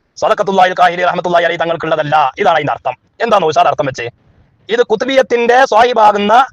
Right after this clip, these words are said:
സദഖത്തുല്ലാഹിൽ ഖാഹിരി തങ്ങൾ അവരുടേതല്ലാന്ന്. എങ്ങനെയുണ്ട്? കുത്തുബിയ്യത്തിന്റെ സ്വാഹിബാണോ ബഹുമാനപ്പെട്ട സദഖത്തുല്ലാഹിൽ ഖാഹിരി റഹ്മത്തുള്ളാഹി അലൈഹി തങ്ങൾ? അപ്പൊ കുത്തുബിയ്യത്തിലേക്ക് മടക്കുക. എത്ര വ്യക്തമായിട്ടാ ഇവിടെ "സ്വാഹിബിൽ ഖസീദ" എന്ന് തന്നെ പറഞ്ഞിട്ടില്ലേ? ഖസീദന്റെ സ്വാഹിബ് എന്ന് പറഞ്ഞുകൊടുത്ത് വരെ കുത്തുബിയ്യത്തിന്റെ സ്വാഹിബ് എന്നർത്ഥം വെച്ചിട്ട്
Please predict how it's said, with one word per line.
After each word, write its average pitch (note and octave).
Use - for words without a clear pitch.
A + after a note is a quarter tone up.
സദഖത്തുല്ലാഹിൽ G#3
ഖാഹിരി F3+
തങ്ങൾ E3+
അവരുടേതല്ലാന്ന്. D3
എങ്ങനെയുണ്ട്? C#3+
കുത്തുബിയ്യത്തിന്റെ G3+
സ്വാഹിബാണോ F3
ബഹുമാനപ്പെട്ട F3
സദഖത്തുല്ലാഹിൽ F3+
ഖാഹിരി F3+
റഹ്മത്തുള്ളാഹി F#3+
അലൈഹി G3
തങ്ങൾ? G#3+
അപ്പൊ B3
കുത്തുബിയ്യത്തിലേക്ക് B3+
മടക്കുക. A#3
എത്ര A#3
വ്യക്തമായിട്ടാ G#3
ഇവിടെ F#3+
"സ്വാഹിബിൽ F3+
ഖസീദ" E3
എന്ന് G3+
തന്നെ G3
പറഞ്ഞിട്ടില്ലേ? G3
ഖസീദന്റെ G#3
സ്വാഹിബ് G3+
എന്ന് G#3
പറഞ്ഞുകൊടുത്ത് G3
വരെ G3+
കുത്തുബിയ്യത്തിന്റെ A3
സ്വാഹിബ് F3+
എന്നർത്ഥം E3+
വെച്ചിട്ട് D#3